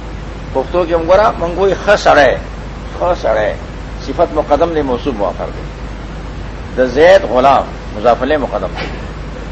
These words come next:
په عربی کې موصوف مقدم یې صفت مؤخر یي۔ رجل حسن،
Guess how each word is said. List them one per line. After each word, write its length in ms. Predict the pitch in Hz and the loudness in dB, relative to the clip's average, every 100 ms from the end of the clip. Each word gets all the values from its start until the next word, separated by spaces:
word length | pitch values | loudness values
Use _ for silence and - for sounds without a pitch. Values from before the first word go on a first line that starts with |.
| - - - - - | -10 -10 -12 -12 -6
په 60 | 101 | 0
عربی 380 | 120 135 160 196 190 | 2 4 2 2 -4
کې 60 | 156 | -4
موصوف 360 | - 139 175 170 | 0 0 0 -2
مقدم 420 | 151 127 139 185 | -2 0 2 2
یې 60 | 170 | 0
صفت 340 | - 185 196 | 0 2 2
مؤخر 280 | 156 123 120 | 2 2 0
یي۔ 140 | 104 92 - - - - - - - - - - - - - 92 | -2 -6 -10 -12 -12 -12 -10 -12 -12 -12 -12 -10 -10 -10 -8 0
رجل 380 | 123 120 139 165 160 147 | 0 2 2 2 2 0
حسن، 280 | 135 139 | 2 2